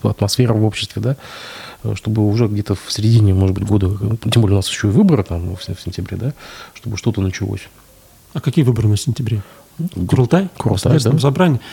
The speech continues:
Speaker 2: Ну нет, э, региональные выборы, они н-, совершенно точно таким триггером не могут стать. Потому что, э, на региональные
Speaker 1: Обществу
Speaker 2: выборы
Speaker 1: наплевать на Курултай?
Speaker 2: Э, ну, э, региональные выборы никогда не вызывают интереса, так же, как и местные выборы. Но региональные в несколько большей степени. Если бы это были выборы главы региона,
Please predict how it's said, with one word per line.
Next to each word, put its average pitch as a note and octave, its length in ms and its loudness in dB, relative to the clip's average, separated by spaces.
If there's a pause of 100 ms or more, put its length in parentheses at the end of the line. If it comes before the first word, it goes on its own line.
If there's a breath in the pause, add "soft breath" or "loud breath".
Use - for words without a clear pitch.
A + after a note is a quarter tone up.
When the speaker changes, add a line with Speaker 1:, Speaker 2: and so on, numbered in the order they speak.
(200 loud breath)
Speaker 2:
Ну D#3 60 6
нет, D#3+ 260 4
э, C3 380 4
региональные D3 500 6
выборы, C#3 260 4
они C3+ 200 6
н-, C3 360 6
совершенно C3+ 300 4
точно C3 240 2
таким A#2+ 180 2
триггером A2+ 360 2
не A2+ 80 6
могут A#2 280 2
стать. - 220 -12 (600 loud breath)
Потому C3+ 300 2
что, C3+ 400 2
э, B2 220 4
на C3+ 240 6
региональные B2+ 560 6
Speaker 1:
Обществу B2 340 4
Speaker 2:
выборы G#2+ 40 6
Speaker 1:
наплевать A2 400 4
на A2 80 4
Курултай? C#3+ 400 0 (640 loud breath)
Speaker 2:
Э, C#3 120 0
ну, C#3+ 960 4
э, E3 60 2
региональные G3+ 320 4
выборы G3+ 220 4
никогда G#3+ 220 4
не G3+ 60 6
вызывают D#3+ 300 4
интереса, A#2 560 2
так D3 160 2
же, C3+ 80 0
как D3 220 2
и - 20 6
местные C3+ 380 4
выборы. G#2+ 260 -6
Но D3+ 200 4
региональные D#3 500 4
в C3 140 2
несколько D3 360 2
большей E3+ 220 4
степени. A#2+ 220 4
Если F3+ 200 4
бы F3 80 6
это E3+ 80 0
были E3+ 180 6
выборы E3 300 6
главы D#3 300 6
региона, C#3+ 440 4